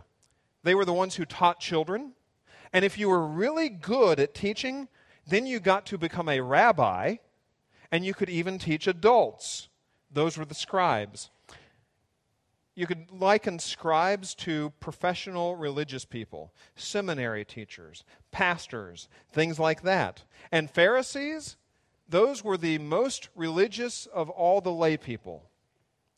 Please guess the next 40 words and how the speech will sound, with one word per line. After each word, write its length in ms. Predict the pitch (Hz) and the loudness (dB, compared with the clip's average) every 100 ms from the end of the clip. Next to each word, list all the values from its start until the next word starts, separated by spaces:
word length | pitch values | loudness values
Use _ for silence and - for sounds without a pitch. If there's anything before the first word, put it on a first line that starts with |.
| _ _ _ _ - | _ _ _ _ -6
They 80 | 143 | 0
weren't 220 | 208 254 | 0 0
formally 440 | 208 220 226 220 | 2 2 4 -2
trained 420 | 196 - 208 233 185 | -2 -2 -2 0 0
necessarily, 580 | 143 147 - 143 147 | -2 -4 -4 -2 -2
but 200 | 147 147 | -2 -2
they 160 | 151 185 | 2 2
loved 540 | 165 156 170 190 170 | 2 0 2 0 -2
God's 340 | 180 175 185 156 | -2 0 0 -4
word, 340 | 160 208 185 | -2 -2 -2
and 80 | 139 | -2
they 120 | 135 | -4
knew 420 | 139 151 208 269 | -6 -4 -2 0
it 100 | 226 | 0
well, 440 | 170 135 120 127 - - - | 2 2 4 2 -2 -12 -6
and 80 | |
they 60 | 147 | -4
sought 240 | 131 156 | -2 -4
to 60 | 147 | -2
live 280 | 135 151 117 | -4 -4 -2
by 180 | 98 85 | -4 -6
it. 240 | 78 - _ _ _ _ _ _ _ _ _ _ _ | -14 -20 _ _ _ _ _ _ _ _ _ _ _
And 140 | 160 165 | -2 0
there 80 | 190 | 0
was 140 | 180 | -2
a 60 | 180 | -6
saying 500 | - 240 269 254 214 | -2 0 2 2 0
at 140 | 170 | 0
that 220 | 175 170 | 0 -2
time 380 | - 190 160 127 | -4 -2 0 -2
that 80 | 131 | -4
went 220 | 143 147 | -6 -6
this 200 | 147 - | -8 -2
way, 360 | 160 117 90 - _ _ _ _ _ _ | 0 0 -2 -10 _ _ _ _ _ _
"If 160 | 185 175 | -2 0
there 180 | 202 196 | 2 4
are 80 | 180 | 4
only 300 | 196 240 190 | 2 2 -2
two 340 | - - 285 | -4 -6 -4
men 460 | 269 254 262 269 | 0 2 2 0